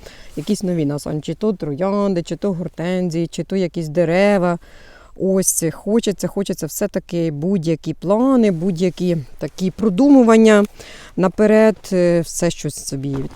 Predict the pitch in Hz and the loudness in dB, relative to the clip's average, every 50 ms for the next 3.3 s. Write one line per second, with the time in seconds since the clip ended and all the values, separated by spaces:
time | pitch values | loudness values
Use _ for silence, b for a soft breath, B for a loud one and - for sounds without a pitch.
0 | - - - - - - 160 143 143 143 160 226 262 269 247 226 240 226 220 220 | -14 -16 -14 -14 -10 -10 -8 -6 -4 -2 0 2 2 4 4 4 4 4 4 4
1 | 214 208 208 214 - - - 156 - - - 143 120 - 127 143 139 151 139 143 | 4 2 2 0 -2 -6 -10 -10 -10 -10 -8 -8 -8 -6 -6 -6 -4 -4 -4 -2
2 | 143 185 220 254 262 254 262 240 233 226 214 208 208 196 - - - 160 - - | -2 -2 0 2 2 2 4 4 4 4 4 2 0 0 -2 -6 -8 -10 -10 -10
3 | - - 156 143 143 | -8 -6 -4 -4 -4